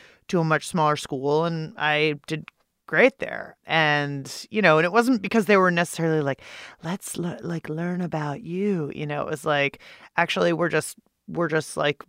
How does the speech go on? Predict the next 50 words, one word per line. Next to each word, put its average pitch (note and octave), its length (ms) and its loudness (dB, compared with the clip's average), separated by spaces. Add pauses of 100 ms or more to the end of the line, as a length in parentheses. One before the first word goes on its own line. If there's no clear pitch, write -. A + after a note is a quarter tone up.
being D3 240 -4
humane C3+ 640 -4
and C#3+ 600 -8
being C#3+ 180 -8
like, C3+ 240 -10
okay, F3+ 400 2
like, C#3+ 240 2 (260)
this D3+ 220 -8
is D#3+ 60 -8
a F3 40 -2
good F3+ 140 -6
project G3+ 340 -2
for - 80 -6
you. C4 340 -2
All - 80 2
right, D4+ 280 2
you F#3 160 -6
do G3+ 100 -6
that - 220 -2
project. - 480 -6
You - 80 -6
wanna G3 160 -2
do G3+ 80 -2
this A3+ 240 -4
thing? C4+ 400 -4
Go, C#2 220 -2
okay, C#4+ 260 2
go G3 200 0
do G#3+ 80 -4
this A3 200 -2
thing. D#3 200 -2 (380)
You - 100 -4
don't G3+ 120 4
wanna A3 120 2
sit - 140 -4
in - 60 -6
a A#3 80 2
row? B3+ 320 6
You D4 160 -4
don't C#4+ 140 2
have D#3 260 2
to. G3+ 260 0 (300)
You, G#3+ 320 4
you G#3+ 160 0
don't A#3 100 6
wanna A#3 160 4
have A3+ 160 4
to, A3+ 140 4
like, G3+ 340 4 (100)
ask G3+ 300 2